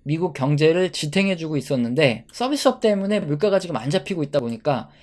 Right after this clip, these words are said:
미 연준은 기준금리를 뭐 추가 인상 또는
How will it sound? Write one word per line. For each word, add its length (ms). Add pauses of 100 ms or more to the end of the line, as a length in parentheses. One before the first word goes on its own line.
(160)
미 160
연준은 480
기준금리를 680
뭐 140
추가 320
인상 400 (120)
또는 340